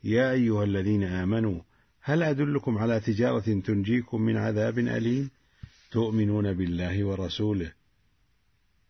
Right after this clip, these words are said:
وتجاهدون في سبيل الله بأموالكم وأنفسكم، ذلكم خير لكم إن كنتم تعلمون، يغفر لكم ذنوبكم ويدخلكم جنات تجري من تحتها،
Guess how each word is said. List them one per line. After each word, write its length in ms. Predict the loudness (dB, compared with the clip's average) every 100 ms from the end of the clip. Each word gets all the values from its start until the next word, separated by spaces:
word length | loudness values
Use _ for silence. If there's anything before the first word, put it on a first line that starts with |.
| _ _ _ _ _ _
وتجاهدون 760 | -4 -2 0 2 2 2 0 0
في 140 | -2 -2
سبيل 380 | 0 2 0
الله 340 | 2 0 0 0
بأموالكم 680 | 0 0 -2 0 -2 -2 -2
وأنفسكم، 760 | -2 -2 -4 -4 -6 -4 -6 -8 _ _ _ _ _ -6
ذلكم 720 | 0 2 2 2 0 -2 -4
خير 360 | -2 -2 0 0
لكم 400 | 0 -2 -2 0
إن 120 | -2
كنتم 400 | -2 -2 -2 -4
تعلمون، 640 | -4 -4 -2 -2 -2 -4 -10 _ _ _ _ -2
يغفر 360 | 0 0 0
لكم 460 | 2 0 0 -2 0
ذنوبكم 800 | 0 0 0 -2 -2 -4 -4 -8 -14 _ _ _ -4
ويدخلكم 960 | 0 0 0 -2 -2 -2 -2 -2 -2
جنات 640 | 0 0 2 2 0 -2 -2
تجري 640 | -2 -2 -2 0 0 0
من 220 | 0 -2
تحتها، 540 | -4 -8 -6 -6 -6